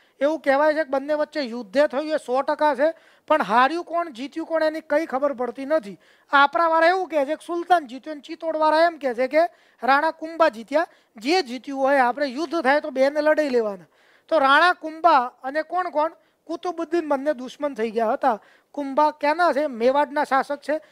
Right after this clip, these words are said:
સિસોદિયા વંશના છે. આ રાણા કુંભાએ ચિત્તોડમાં એક પ્રખ્યાત સ્તંભ બંધાવ્યો છે મિત્રો, વિજય સ્તંભ.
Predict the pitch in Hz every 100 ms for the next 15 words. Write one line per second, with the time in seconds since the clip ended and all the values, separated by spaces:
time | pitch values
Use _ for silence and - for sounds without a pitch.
0 | _ _ - 262 302 285 302 285 262 -
1 | 294 262 311 - _ - 269 262 277 320
2 | 294 277 311 311 311 277 330 320 254 269
3 | 330 _ _ _ _ - 302 - 269 -
4 | 311 311 - - 311 330 320 285 247 262
5 | 320 339 320 - 196 - 214 254 311 311
6 | - 262 190